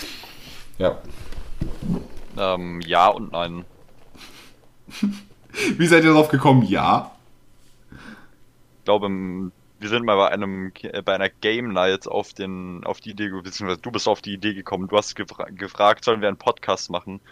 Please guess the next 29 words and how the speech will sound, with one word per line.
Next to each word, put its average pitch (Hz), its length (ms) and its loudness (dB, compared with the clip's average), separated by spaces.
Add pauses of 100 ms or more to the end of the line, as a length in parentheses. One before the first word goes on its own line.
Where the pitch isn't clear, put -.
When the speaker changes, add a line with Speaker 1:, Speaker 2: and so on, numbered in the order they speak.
(280)
Speaker 2:
Und 107 100 -14
ich - 160 -10
sagte, 95 1080 0
äh, 90 40 -10
glaube 95 320 -2
ich, - 120 -10
ja. 87 320 -2 (260)
Speaker 1:
Martin, 98 320 0
wir 90 80 2
machen 95 260 6
übrigens 98 300 8
am 95 160 4
vierzehnten 101 460 0
Februar 92 340 4
eine 92 120 4
Folge, 95 280 4
das 92 140 0
ist 98 40 -4
ein 87 60 0
Montag. 87 520 -2 (1300)
Speaker 2:
Ah, 113 240 -2 (600)
ja 92 100 4
gut, 95 180 -2
dann 87 80 2
machen 90 140 4
wir 87 100 2
keine 92 200 -4
Sonderfolge. 87 640 0 (1400)
Speaker 1:
Ähm, 135 840 6